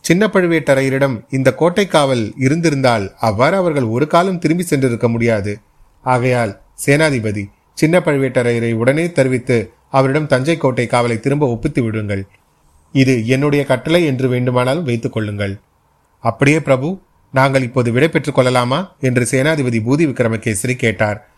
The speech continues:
அவருடைய குரலில் ஆத்திரம் தனித்திருந்தது. பழுவேட்டரையர்கள் விஷயத்தில் சுந்தர சோழர் காட்டிய அன்பும் ஆதரவும்,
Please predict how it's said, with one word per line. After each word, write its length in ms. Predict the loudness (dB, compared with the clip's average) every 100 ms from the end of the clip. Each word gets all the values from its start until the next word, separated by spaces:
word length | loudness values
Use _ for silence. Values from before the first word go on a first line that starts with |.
| _ _ _
அவருடைய 440 | 0 0 0 -2
குரலில் 460 | 0 0 2 -2 -4
ஆத்திரம் 400 | -2 -2 0 -2
தனித்திருந்தது. 760 | -2 -4 -2 -2 -2 -4 -6 -8 _ _ _ _ _ _ _ _ _ _
பழுவேட்டரையர்கள் 680 | 0 0 0 0 0 0 0
விஷயத்தில் 460 | -2 0 -2 0 -4
சுந்தர 300 | -2 0 0
சோழர் 300 | 0 0 0
காட்டிய 400 | 0 -2 -2 -2
அன்பும் 360 | -2 0 -2 -2
ஆதரவும், 560 | -2 0 0 -2 -6